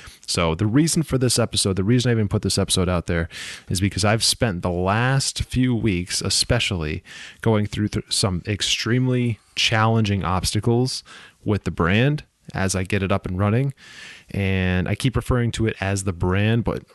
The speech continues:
I'm, <laughs> I get closer every single week to a point where I can finally announce it. In fact, I just got some pictures from my supplier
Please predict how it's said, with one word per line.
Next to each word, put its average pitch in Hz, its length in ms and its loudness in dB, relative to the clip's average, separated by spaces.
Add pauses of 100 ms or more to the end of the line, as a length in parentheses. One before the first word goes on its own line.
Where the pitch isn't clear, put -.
I'm, 92 280 -6 (140)
<laughs> - 760 -4
I 107 120 0
get 101 160 0
closer 139 420 2
every 127 220 2
single 131 300 2
week 123 280 4 (300)
to 123 100 2
a 110 60 2
point 107 260 0
where 107 80 2
I 104 60 0
can 104 100 0
finally 98 380 2
announce 87 340 2
it. 78 160 0 (320)
In 104 80 0
fact, 110 240 2
I 104 80 2
just 107 180 -2
got 110 160 0
some 107 140 0
pictures 110 580 0
from 104 160 -2
my 90 120 0
supplier 104 760 0